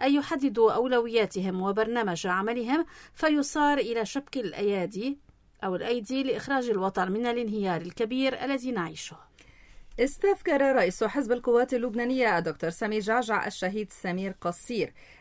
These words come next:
Speaker 2: الذي اغتيل في اثنين حزيران ألفين وخمسة، وقال عبر تويتر: أرادوا عمرك قصيرا، فإذ بك حي رمزا وذكرى.
Speaker 1: الرئيس سعد الحريري غرد سمير قصير: "سبعة عشر عاما على استشهادك،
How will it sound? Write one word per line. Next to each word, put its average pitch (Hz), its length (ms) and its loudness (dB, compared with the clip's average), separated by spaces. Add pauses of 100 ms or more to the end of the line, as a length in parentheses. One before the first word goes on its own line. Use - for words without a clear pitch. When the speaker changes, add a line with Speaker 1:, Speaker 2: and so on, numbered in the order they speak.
(120)
Speaker 2:
الذي 190 280 2
اغتيل 175 420 0
في 151 380 -6
اثنين 214 420 -4
حزيران 175 460 -2
ألفين 160 320 -4
وخمسة، 160 680 -6
وقال 170 360 -2
عبر 160 300 0
تويتر: 170 440 -2 (560)
أرادوا 190 500 4
عمرك 170 420 -2
قصيرا، 170 800 -2 (320)
فإذ 160 340 -2
بك 180 280 -6
حي 170 640 -2 (160)
رمزا 175 600 -2 (160)
وذكرى. 175 600 -4 (720)
Speaker 1:
الرئيس 294 360 8
سعد 262 200 4
الحريري 247 520 2
غرد 214 500 6
سمير 208 380 0
قصير: 240 560 2
"سبعة 190 440 0
عشر 214 360 2
عاما 214 500 4
على 214 160 2
استشهادك، 208 1000 0